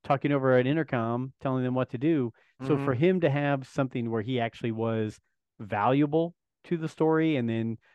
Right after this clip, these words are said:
Speaker 1: uh, showed up that he could be important enough to it, that was great. I mean, it was good to see that. I like that they joked around. They were like, "Tech, Tech, that's his name? What else is it? You know, is there anything else with it? It's just Tech." Okay.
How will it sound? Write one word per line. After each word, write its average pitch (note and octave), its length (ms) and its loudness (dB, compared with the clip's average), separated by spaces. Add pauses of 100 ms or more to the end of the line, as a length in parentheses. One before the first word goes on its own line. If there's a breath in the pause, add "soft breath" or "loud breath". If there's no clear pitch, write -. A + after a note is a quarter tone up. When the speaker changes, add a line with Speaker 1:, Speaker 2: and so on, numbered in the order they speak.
(180 soft breath)
Speaker 1:
uh, A2 560 -2
showed C#3 300 4
up C3 160 4
that A#2+ 140 0
he C3 120 0
could A2 180 -6
be B2 460 -2 (400)
important D3+ 440 -4
enough D3 240 0
to D#3 180 0
it, E3+ 160 0 (1040)
that A#3+ 140 0
was E3+ 120 -2
great. A2 280 -4 (260)
I C#3+ 40 -2
mean, D3 200 2
it F3 40 2
was E3 120 0
good C#3 360 0
to C3+ 80 -4
see C3 220 -2
that. A#2+ 240 0
I B2+ 80 4
like D3 240 2
that C3 100 -6
they B2+ 100 -4
joked C3 280 -2
around. C3 220 -2
They B2+ 80 -4
were A#2+ 80 -2
like, G2 180 -8 (380)
"Tech, C#3+ 400 -4 (380)
Tech, D3 180 -10
that's C3 200 -4
his A#2 120 -2
name? D3 300 -2
What C3 140 2
else A#2 180 2
is G#2 120 -6
it? G2+ 140 -10
You C3 120 -4
know, A2 180 -4 (280 soft breath)
is A2+ 120 0
there A#2 80 2
anything C3+ 240 2
else C#3+ 240 2
with E3 120 2
it? E3+ 60 2
It's B2+ 100 -2
just C3+ 180 -2
Tech." - 300 0
Okay. C3 340 -4